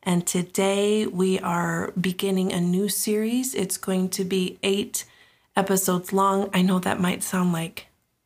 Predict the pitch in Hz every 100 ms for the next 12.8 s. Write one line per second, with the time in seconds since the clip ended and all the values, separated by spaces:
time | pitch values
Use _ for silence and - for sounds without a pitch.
0 | _ _ - 196 180 175 165 160 165 -
1 | - - - - - - 214 - - 269
2 | 254 - 196 208 190 196 196 185 185 180
3 | 175 180 180 190 196 190 - - - 185
4 | 202 196 202 214 208 202 202 196 196 208
5 | 185 190 185 180 185 - _ - - 214
6 | 180 170 - - 208 202 202 - - _
7 | - 196 190 208 190 180 180 180 - _
8 | - 196 190 - 185 180 156 - - -
9 | 202 190 196 185 180 190 185 185 - -
10 | 214 202 196 196 180 185 - 196 202 214
11 | 208 196 190 180 185 185 185 185 - -
12 | 214 202 247 202 180 185 214